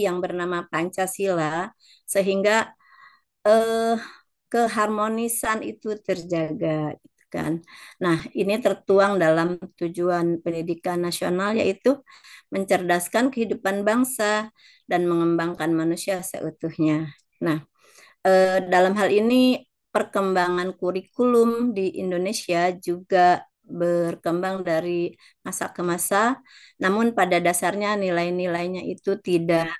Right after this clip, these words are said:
berubah ya. Eh, walaupun berganti kepemimpinan, berganti, eh, menteri pendidikan,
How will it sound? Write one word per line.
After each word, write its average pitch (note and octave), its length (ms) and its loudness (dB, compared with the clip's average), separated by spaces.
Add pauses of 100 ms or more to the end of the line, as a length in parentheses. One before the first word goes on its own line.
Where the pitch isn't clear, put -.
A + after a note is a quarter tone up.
(480)
berubah G3+ 400 4
ya. D3 220 -2 (920)
Eh, D#3+ 320 0
walaupun F3 800 0
berganti E3 580 -2
kepemimpinan, F3 1120 -2
berganti, E3+ 800 0
eh, - 300 -10
menteri F3+ 320 -4
pendidikan, F3+ 840 0